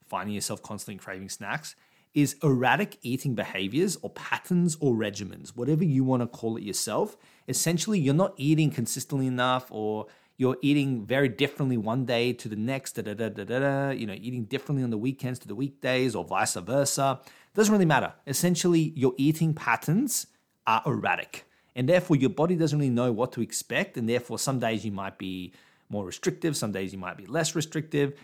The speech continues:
Some days you might be not really fueling yourself around workouts and sports, and therefore your body's, like, still craving more, but you're not giving it to it.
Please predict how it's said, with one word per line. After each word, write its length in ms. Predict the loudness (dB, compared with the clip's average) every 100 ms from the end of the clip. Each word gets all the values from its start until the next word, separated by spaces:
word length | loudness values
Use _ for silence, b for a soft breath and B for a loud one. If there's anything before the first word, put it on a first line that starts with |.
| B B
Some 260 | -4 0
days 300 | 2 2 2
you 60 | 0
might 280 | 0 -2 -2
be 120 | -2
not 200 | 0 2
really 260 | 2 2 0
fueling 440 | -2 2 2 2
yourself 360 | -2 -2 -2 -2
around 300 | -4 -6 -4
workouts 540 | -6 -4 -4 -4 -6
and 120 | -6
sports, 500 | -8 -2 0 0 -2
and 100 | -6
therefore 280 | -6 -6 -8
your 120 | -6
body's, 360 | -6 -6 -6 -10
like, 160 | -10
still 200 | -6 -6
craving 480 | -6 -6 -4 -2 -2
more, 280 | -2 -2 -2
but 100 | -4
you're 100 | -6
not 180 | -6 -6
giving 220 | -6 -6
it 120 | -8
to 180 | -2 0
it. 180 | 0